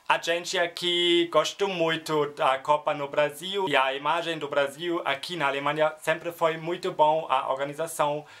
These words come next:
foi bom, mesmo se antes a gente disse que o Brasil foi mal preparado, mas a Copa foi muito legal. O Brasil deu uma imagem muito bom no mundo.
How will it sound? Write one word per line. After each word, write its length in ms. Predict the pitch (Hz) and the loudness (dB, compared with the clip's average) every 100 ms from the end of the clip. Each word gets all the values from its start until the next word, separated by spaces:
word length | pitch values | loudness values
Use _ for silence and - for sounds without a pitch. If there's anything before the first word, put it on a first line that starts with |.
| - | -10
foi 480 | - 160 175 180 - _ | 2 4 4 -2 -10 _
bom, 420 | 156 165 175 180 - _ | 2 2 -2 -8 -14 _
mesmo 480 | 143 175 - 175 170 | -2 -2 -2 -2 -2
se 220 | 165 147 156 | -2 -4 0
antes 640 | 143 156 - 151 147 - - | 0 -2 -4 -4 -4 -8 0
a 160 | 143 139 | 0 2
gente 320 | 151 156 170 | -2 -2 -6
disse 340 | 151 165 160 151 | -6 -6 -6 -6
que 240 | 143 131 | -2 0
o 80 | 123 | 2
Brasil 400 | 127 123 131 139 | 2 0 -2 -10
foi 500 | - 123 120 120 117 | -8 0 2 2 0
mal 280 | 113 120 131 | 0 0 0
preparado, 720 | 147 151 165 135 123 123 131 | 0 0 2 4 4 2 0
mas 400 | 127 123 123 - - | 0 0 -2 -8 0
a 100 | 151 | 0
Copa 340 | - 160 170 | 2 0 2
foi 140 | 160 165 | 0 0
muito 240 | 160 165 | -2 -4
legal. 500 | 175 165 147 139 151 - - - - | -4 0 4 4 2 -2 -18 -10 0
O 300 | 135 139 135 | 2 2 2
Brasil 680 | 147 143 143 143 160 156 151 151 | 2 2 0 -4 -2 -2 -2 -6
deu 320 | 143 143 143 | -2 -2 -2
uma 180 | 139 135 | -2 -2
imagem 600 | 135 139 139 143 143 143 - - | 2 2 2 -2 -4 -8 -18 -8
muito 320 | 143 185 190 | -4 -2 -2
bom 480 | 160 147 151 156 160 _ - | 2 4 4 2 -2 _ -10
no 180 | 127 | -4
mundo. 480 | 143 156 180 175 170 | -2 -2 -2 0 -2